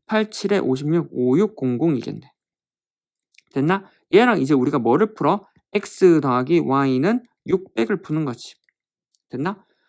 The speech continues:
뭐 대입법을 써도 되고 가간법을 써도 되고 여기 있는 X 더하기 Y에서 순서를 좀 바꿔주자. 그리고 이를 나눠주면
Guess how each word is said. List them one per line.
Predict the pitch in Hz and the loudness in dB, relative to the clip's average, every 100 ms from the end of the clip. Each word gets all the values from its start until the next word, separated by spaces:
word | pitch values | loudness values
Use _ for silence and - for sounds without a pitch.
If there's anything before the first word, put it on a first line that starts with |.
| _ - | _ -6
뭐 | 202 247 240 233 - | 0 2 2 0 0
대입법을 | 175 - 269 240 | -2 0 -2 0
써도 | 208 208 | 0 0
되고 | 190 170 160 | 0 0 -2
가간법을 | 156 160 175 214 156 | -4 -4 -2 -4 -4
써도 | - 180 | -6 -6
되고 | 185 196 135 180 _ _ - | -2 0 0 -2 _ _ -2
여기 | 175 196 | 0 2
있는 | 190 170 160 160 | 2 2 2 0
X | 208 - 165 | -2 -4 -2
더하기 | 165 151 139 | 0 0 0
Y에서 | 160 135 - _ - 135 151 - | 0 -2 -8 _ -6 -4 -4 -6
순서를 | - 220 220 285 254 | -6 -2 0 2 0
좀 | 185 | -2
바꿔주자. | - - 208 170 127 139 _ _ - | -4 -4 -4 -4 -8 -8 _ _ -2
그리고 | 160 139 | 2 4
이를 | 123 196 226 226 185 | 4 4 4 2 2
나눠주면 | 131 202 196 151 180 123 | 2 0 0 0 0 -2